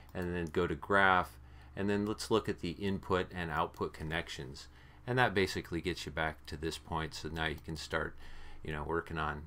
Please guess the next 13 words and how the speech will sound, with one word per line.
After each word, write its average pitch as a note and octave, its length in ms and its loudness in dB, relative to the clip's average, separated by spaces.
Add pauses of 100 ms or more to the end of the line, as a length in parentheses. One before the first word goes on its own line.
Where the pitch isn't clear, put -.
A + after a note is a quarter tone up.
(120)
some - 220 -6
of D#2+ 80 -4
these D#2 180 -2
various D#2 720 -4 (1200)
other C3 200 2
nodes, D2 320 -4 (160)
okay? C#3 240 2 (420)
So A2 300 6 (180)
right A2+ 160 0
now, A#2 300 2 (260)
we'll E2 120 -2
go F2+ 140 2
graph A2 520 10